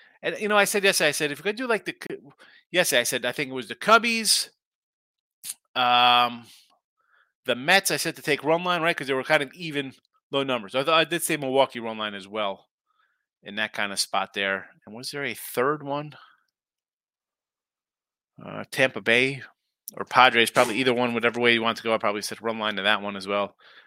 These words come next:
And you would have had a nice night with all those run lines. Actually, I actually like the Cubbies, uh, today here versus, versus Baltimore, believe it or not. Little run line, maybe.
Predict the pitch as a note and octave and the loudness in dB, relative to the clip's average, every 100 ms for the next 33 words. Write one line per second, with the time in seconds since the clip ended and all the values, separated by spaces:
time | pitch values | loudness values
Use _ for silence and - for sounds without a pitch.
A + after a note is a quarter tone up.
0 | _ - A2 A#2+ B2 B2+ A#2+ B2+ A#2+ B2 | _ -4 -2 2 4 4 4 0 0 -2
1 | C#3 - _ _ _ _ _ _ _ _ | -4 -8 _ _ _ _ _ _ _ _
2 | _ _ G#2+ G#2 G2+ F#2+ G2+ G2 F#2 F2 | _ _ -6 -6 -6 -6 -8 -6 -8 -8
3 | - - _ _ _ _ _ _ _ _ | -10 -12 _ _ _ _ _ _ _ _
4 | _ _ _ _ _ _ _ _ _ _ | _ _ _ _ _ _ _ _ _ _
5 | _ - D#2+ B2 C3+ B2+ A#2 B2 C3+ C3+ | _ -10 0 2 2 0 4 4 4 0
6 | B2+ B2 - B2+ B2+ B2+ B2+ B2 B2 A2 | 0 -2 -2 -2 -2 -4 -2 -4 -4 -10
7 | _ _ _ _ _ _ _ _ A#2 A#2+ | _ _ _ _ _ _ _ _ 0 2
8 | A#2 F#2 F#2 F2+ - - - - - - | 2 -2 -4 -6 -6 -8 -16 -20 -14 -8
9 | F#2+ F#2+ F2+ F2+ F#2 F2 F2+ F2+ _ _ | -8 -10 -14 -12 -12 -12 -14 -16 _ _
10 | _ _ _ _ _ _ _ _ _ _ | _ _ _ _ _ _ _ _ _ _
11 | _ _ _ _ _ _ - - G2+ F2+ | _ _ _ _ _ _ -20 -12 -10 -8
12 | G2 G2+ F#2 F2+ F#2 F#2 | -8 -8 -8 -8 -10 -12